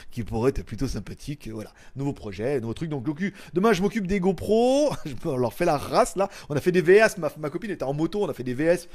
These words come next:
pour vraiment voir avec l'une sur l'autre, là. Avec ça, c'est vraiment bien, tu vois. On met ça là, ici, euh, ça là. Ça, il est où le, le jboons, là ? Là, après, bon, là, le truc, euh, tu mets dessus, là, on lève sur le support de casque,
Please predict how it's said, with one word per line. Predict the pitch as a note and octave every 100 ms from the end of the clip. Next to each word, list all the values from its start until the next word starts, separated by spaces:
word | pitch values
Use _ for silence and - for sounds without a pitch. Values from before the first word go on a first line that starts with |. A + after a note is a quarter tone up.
| -
pour | -
vraiment | A2 E3+ G3
voir | C#3+ F#3
avec | E3 -
l'une | F3+
sur | - D3
l'autre, | F3+ A3+
là. | A#2+ - -
Avec | A#2+ C#3
ça, | - A3
c'est | C#3+
vraiment | E3+ G3+
bien, | G#3 F#3+
tu | -
vois. | F#3+ C#3+
On |
met | C#3+
ça | - F3+
là, | F3 F3+ B3 - - - -
ici, | D3+ - G3 A#3+ A#3 -
euh, | C3+ C#3 - -
ça |
là. | F#3 G3+ A#3 B3+ B3+ - - - - -
Ça, | _ - -
il | D#3 B2
est |
où | A2 E3+
le, | D#3 C3+ C3 B2+ B2+ B2+
le | A#2+
jboons, | A#2 A#2+ F3+ F#3
là ? | C3 C3+ - - -
Là, | D#3+ A3 G#3+
après, | - F#3
bon, | D#3+ D#3
là, | D3+ D#3+
le | D#3
truc, | C#3+ F3 F3
euh, | D3 C3+
tu | -
mets | D3
dessus, | C3+ B2+ -
là, | B3 G#3+
on | D#3
lève | C#3
sur | -
le | C#3
support | - - C#3+
de | B2
casque, | C#3+ A#3 -